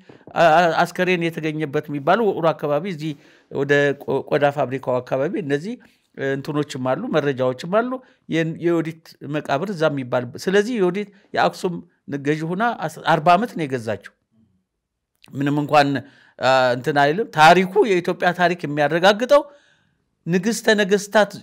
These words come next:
ዮዲት አርባ ዓመት እንደገዛች እንመለከታለን። አርባ ዓመት ገዝታ ደግሞ የሞተችው የት ነው? ውቅሮ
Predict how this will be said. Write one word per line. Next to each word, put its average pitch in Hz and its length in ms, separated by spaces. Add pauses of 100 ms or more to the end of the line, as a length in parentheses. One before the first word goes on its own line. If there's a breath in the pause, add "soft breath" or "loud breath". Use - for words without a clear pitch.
ዮዲት 185 420 (460)
አርባ 170 300
ዓመት 180 260
እንደገዛች 160 560
እንመለከታለን። 127 840 (440)
አርባ 202 240
ዓመት 208 260 (120)
ገዝታ 170 340
ደግሞ 175 220 (180)
የሞተችው 160 560
የት 196 160
ነው? 349 140
ውቅሮ 180 260